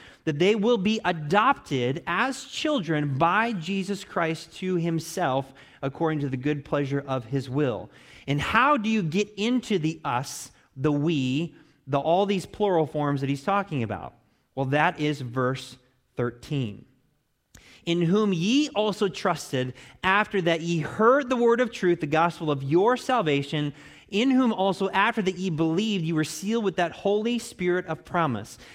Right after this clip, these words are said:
From the moment that you heard the gospel and you believed in the gospel, the Spirit of God moved in and sealed you unto the day of redemption. The Calvinists would say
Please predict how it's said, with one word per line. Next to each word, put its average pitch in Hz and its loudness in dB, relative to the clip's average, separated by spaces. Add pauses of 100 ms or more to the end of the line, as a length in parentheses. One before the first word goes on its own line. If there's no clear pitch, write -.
(180)
From 180 2
the 185 4
moment 254 4
that 185 0
you 175 0
heard 262 4
the 311 2
gospel 147 0 (220)
and 170 2
you 190 2
believed 190 4
in 226 2
the 180 4
gospel, 139 2 (220)
the 156 0
Spirit 269 0
of 285 0
God 175 4
moved 190 2
in 185 0
and 160 0
sealed 269 0
you 190 0
unto 170 0
the 156 -2
day 156 0
of 147 0
redemption. 127 -4 (720)
The 160 0
Calvinists 269 2
would 240 -2
say 170 0